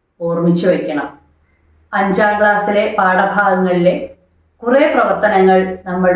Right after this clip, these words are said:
വീഡിയോ ആയി ചെയ്തിട്ടുണ്ട്. അതെല്ലാം കാണാനായി മുകളിലുള്ള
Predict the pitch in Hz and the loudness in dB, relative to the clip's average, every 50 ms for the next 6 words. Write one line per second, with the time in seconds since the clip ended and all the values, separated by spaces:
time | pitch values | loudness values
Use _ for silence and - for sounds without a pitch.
0 | 175 175 175 175 175 190 202 214 214 202 180 175 180 175 175 - 180 156 - - | 2 2 2 2 2 2 2 4 4 2 2 2 0 -2 -2 -2 -2 -2 -2 -2
1 | - - 180 165 147 302 294 - - - _ _ _ _ _ _ _ _ _ _ | -6 -6 -4 -4 -4 -4 -6 -8 -10 -14 _ _ _ _ _ _ _ _ _ _
2 | _ _ _ _ _ _ _ _ _ _ - 226 233 247 247 240 214 202 226 226 | _ _ _ _ _ _ _ _ _ _ -6 -2 0 0 2 2 0 0 0 0
3 | 214 185 175 147 160 170 190 190 185 160 156 - - - - - _ _ _ _ | -2 0 0 0 0 0 0 0 0 0 0 0 -2 -6 -8 -12 _ _ _ _
4 | _ _ _ _ - 190 190 190 208 233 262 269 233 196 180 180 | _ _ _ _ -10 -6 -4 0 2 2 2 2 2 0 0 0